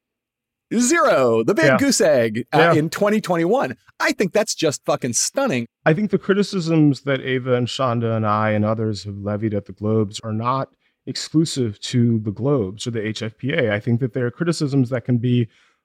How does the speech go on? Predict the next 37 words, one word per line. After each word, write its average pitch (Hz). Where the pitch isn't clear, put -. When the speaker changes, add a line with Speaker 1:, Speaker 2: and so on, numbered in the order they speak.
Speaker 2:
comfortably 151
and 123
factually 135
lodged 110
against 117
the 113
industry 110
as 110
a 127
whole, 107
right? 127
You 180
know, 143
the 139
H 165
F 170
P 156
A 151
is 143
a 131
particularly 135
extreme 131
example 113
because 127
they 127
have 117
zero 131
members 117
of 110
their 113
eighty-seven 107
that 101
are 98
black. 190
But, 147
you 196
know, 135